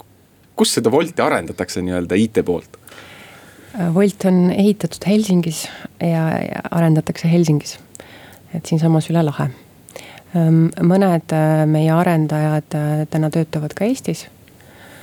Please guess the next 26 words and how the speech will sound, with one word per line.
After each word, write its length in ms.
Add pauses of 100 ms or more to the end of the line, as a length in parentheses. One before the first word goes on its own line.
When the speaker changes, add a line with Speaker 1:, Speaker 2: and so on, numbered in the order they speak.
(600)
Speaker 2:
aga 260
sisuliselt 360
kogu 280
arendustöö 720
toimub, 520
äh, 320
Helsingis. 540 (760)
Kohapeal 520
on 240
meil, 580
ähm, 340 (720)
logistika, 880
ähm, 240 (100)
meeskond, 480 (380)
kaks 300
inimest. 440 (1120)
Äh, 100
klienditugi, 800 (160)
kes 180
moodustab 480
üle 100
viiekümne 380
protsendi 640
kõikidest, 560
äh, 160
Eesti, 240